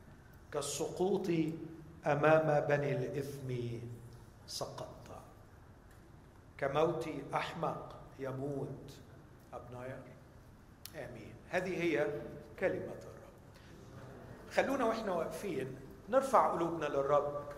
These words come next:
ونصلي اللي احنا اتفقنا عليه، إنه: "يا رب، ادخل كلامك إلى قلوبنا". آتي إليك يا سيدي الرب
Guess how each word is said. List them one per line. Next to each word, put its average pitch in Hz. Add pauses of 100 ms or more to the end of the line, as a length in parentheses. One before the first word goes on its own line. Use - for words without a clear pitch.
(1300)
ونصلي 160
اللي 160
احنا 165
اتفقنا 160
عليه، 139
إنه: 143
"يا 143
رب، -
ادخل 147 (720)
كلامك 143 (100)
إلى 143
قلوبنا". - (2000)
آتي 170
إليك 156 (440)
يا 151
سيدي 139
الرب 143